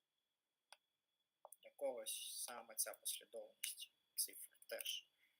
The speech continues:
принесе удачу. І це Денис Володимирович з Києва. Шість три нуль чотири, це його останні чотири цифри номеру телефону.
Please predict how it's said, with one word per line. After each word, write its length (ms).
принесе 680
удачу. 1000
І 100
це 460
Денис 680
Володимирович 960
з 180
Києва. 960
Шість 380
три 140
нуль 200
чотири, 760
це 480
його 260
останні 360
чотири 300
цифри 320
номеру 320
телефону. 420